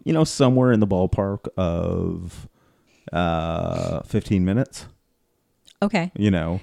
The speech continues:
Speaker 2: Is it calorie for calorie? So whatever you take in and you expend, you gotta replace, you gotta add more calories?
Speaker 1: Well,
Speaker 2: Is that how it
Speaker 1: i-, i-,
Speaker 2: works?
Speaker 1: if you're going long enough.
Speaker 2: Yeah.
Speaker 1: Right?
Speaker 2: So
Speaker 1: Like,
Speaker 2: say you are.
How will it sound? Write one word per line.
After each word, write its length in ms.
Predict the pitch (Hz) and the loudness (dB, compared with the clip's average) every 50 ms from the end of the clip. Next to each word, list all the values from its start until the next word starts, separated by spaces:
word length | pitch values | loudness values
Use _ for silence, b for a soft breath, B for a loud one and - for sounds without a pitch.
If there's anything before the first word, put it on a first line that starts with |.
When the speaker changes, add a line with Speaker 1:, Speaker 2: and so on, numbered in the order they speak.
| - - | -4 -2
Speaker 2:
Is 140 | - 220 190 | 0 2 2
it 140 | 220 - - | 2 0 0
calorie 300 | - 196 185 180 180 185 | -2 -2 0 0 0 -2
for 100 | - - | -4 -6
calorie? 380 | - 175 160 156 165 180 196 | -6 -4 -4 -4 -2 -2 -4
So 140 | 208 - 180 160 | -2 0 0 0
whatever 200 | 165 160 160 165 | 0 0 0 -2
you 60 | 160 | -4
take 260 | - - 156 147 - | -4 -4 -4 -4 -4
in 300 | 156 151 151 156 156 151 | -4 -4 -2 -2 -4 -4
and 160 | 147 147 143 | -4 -4 -4
you 140 | 143 143 139 | -2 -4 -4
expend, 720 | 135 - - - - 147 147 143 143 139 - 147 - - - - | -4 -4 -6 -4 -4 -4 -4 -4 -4 -6 -6 -6 -8 -10 -10 -10
you 80 | 151 147 | -10 -8
gotta 200 | 151 143 143 165 | -8 -8 -8 -8
replace, 540 | 151 - - 131 131 143 147 - - - - | -10 -10 -8 -8 -8 -6 -6 -6 -6 -8 -8
you 60 | - | -8
gotta 140 | 165 151 - | -10 -8 -8
add 160 | 151 143 147 | -8 -8 -8
more 140 | 165 147 151 | -8 -10 -10
calories? 560 | - - 147 143 147 165 185 214 - - - - | -10 -10 -10 -8 -8 -8 -10 -10 -10 -12 -10 -6
Speaker 1:
Well, 400 | - 180 180 202 180 - - - - | 2 8 10 12 12 10 8 4 -6
Speaker 2:
Is 60 | - | -6
that 120 | - 160 175 | -4 -4 -4
how 80 | 175 | 4
it 80 | 156 175 | 8 8
Speaker 1:
i-, 40 | 175 | 8
i-, 20 | |
Speaker 2:
works? 180 | 175 - - - - | 8 8 4 6 8
Speaker 1:
if 120 | 175 165 | 8 10
you're 100 | 170 165 | 10 10
going 240 | 139 143 135 123 110 | 10 10 10 10 8
long 200 | 104 95 87 82 | 6 4 4 2
enough. 360 | 78 65 - - - - - - - _ _ _ _ _ _ - | -2 -4 -8 -12 -14 -14 -14 -14 -16 _ _ _ _ _ _ -4
Speaker 2:
Yeah. 200 | 233 185 151 151 | -2 -2 -2 0
Speaker 1:
Right? 240 | - 101 95 95 107 | 0 2 2 4 4
Speaker 2:
So 80 | - - | 2 2
Speaker 1:
Like, 60 | - | 0
Speaker 2:
say 180 | - 190 175 170 | 0 0 -2 -2
you 60 | 170 | -2
are. 200 | 165 160 160 | -4 -4 -6